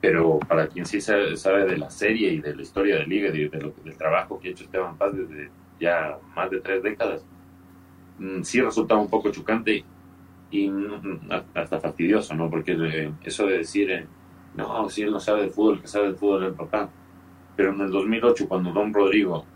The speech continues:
se rehusaba a muerte a que llegue José Francisco Ceballos a Liga por su, por su condición de barcelonista, de corazón, fue justamente Esteban Paz el que le convenció con Edgardo Bauza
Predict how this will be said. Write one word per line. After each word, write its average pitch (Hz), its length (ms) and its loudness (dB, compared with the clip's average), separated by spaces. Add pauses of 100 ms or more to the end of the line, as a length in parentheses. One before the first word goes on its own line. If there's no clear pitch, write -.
(240)
se 80 340 0 (280)
rehusaba 87 800 2
a 76 60 -4
muerte 82 640 -4 (100)
a 78 120 -8
que 76 320 -8 (380)
llegue 95 280 0
José - 280 -10
Francisco - 400 -8
Ceballos 87 420 0
a 78 60 -2
Liga 90 260 -4
por 73 140 -14
su, 71 360 -6 (400)
por 82 120 -2
su 80 80 -8
condición 82 340 -2
de 98 60 2
barcelonista, 90 680 -2 (400)
de 80 120 -4
corazón, 92 420 0 (1080)
fue 98 200 4
justamente 92 460 -2
Esteban 90 360 0
Paz 104 480 2
el 80 140 -8
que 82 80 -2
le 82 100 0
convenció 82 540 -2
con 82 260 -6
Edgardo 85 380 0
Bauza 87 420 2